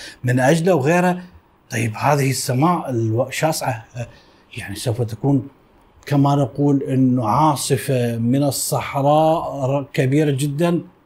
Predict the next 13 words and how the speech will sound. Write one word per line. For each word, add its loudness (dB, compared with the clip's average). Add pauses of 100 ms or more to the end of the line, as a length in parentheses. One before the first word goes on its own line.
(120)
الكون، 0
كوننا 2
المرئي 2
هو 0 (260)
حبة 0
رمل، 2 (240)
إذن 0
ما 4
هو 4
قيمة -2
الإنسان؟ 0 (300)
لا -6
شيء. -8